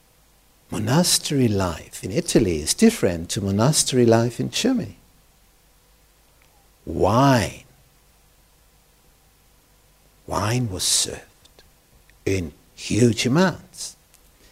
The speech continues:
It, yeah, it's, monks were drunk, even in the mass. And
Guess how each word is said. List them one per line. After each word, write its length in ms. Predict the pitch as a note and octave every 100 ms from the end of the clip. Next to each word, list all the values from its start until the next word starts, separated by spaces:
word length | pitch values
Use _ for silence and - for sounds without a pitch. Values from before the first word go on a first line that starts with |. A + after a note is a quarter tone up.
| _ - _ _ _ -
It, 280 | - - - _ _ _ _ _ _ _
yeah, 220 | - - - _
it's, 240 | - - - _ _ _ _ _
monks 800 | - F2+ D#3 - - - - - _ _ _ _ _ _ _ _ _ _ _ _ _ _ _ _
were 180 | - - -
drunk, 500 | - G2+ F#3+ B3 - - _ - - - _ _ _ _ _ _ _ _
even 280 | - B2 F#2
in 80 | D#2+
the 60 | E2
mass. 640 | G#2+ D#3+ D3+ - - - _ _ _ _ _ _ _ _ _ _ _ _ _ _ _ _ _ _ _ _ _ _ _ _ _ _ _ -
And 500 | A#2 F#2 - -